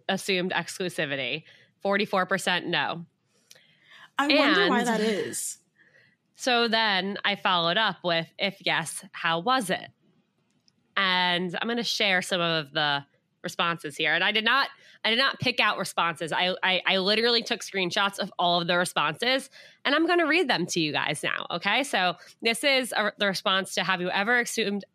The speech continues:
Speaker 1: exclusivity? And if so, how did it go?" "Backfired horribly. Never assume." "Terrible. Never assume. I was a side piece and he had a long-term girlfriend I didn't know about." "Not great, L M A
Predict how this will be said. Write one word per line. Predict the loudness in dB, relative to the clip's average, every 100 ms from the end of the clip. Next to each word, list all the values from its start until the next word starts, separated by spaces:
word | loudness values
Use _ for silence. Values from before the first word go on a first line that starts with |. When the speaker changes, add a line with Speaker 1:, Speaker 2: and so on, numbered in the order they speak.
| _ -8
Speaker 1:
exclusivity? | -8 -6 -4 -2 0 0 0 -4 _ _
And | -2
if | -2
so, | 0 0 2
how | 0
did | 0 0
it | 0
go?" | -2 -2 _ _ _ _ _ _ _ _ _
"Backfired | 0 0 4 4 4
horribly. | 4 2 2 -2 0
Never | 0 2
assume." | 2 0 -2 -4 -8 _ _ _ _ 0
"Terrible. | 2 4 0 -2 _
Never | 0 2
assume. | 2 0 -2 -2
I |
was | -2
a | 2
side | 2 2
piece | 0 0
and | 2
he | 0
had | 2
a |
long-term | 2 2 0 0
girlfriend | 2 2 0 0
I |
didn't | -4 -8
know | -6 -2
about." | -2 -4 _ -20 _ _
"Not | 2 2
great, | 4 2 2
L | 2
M | 2
A | 0 0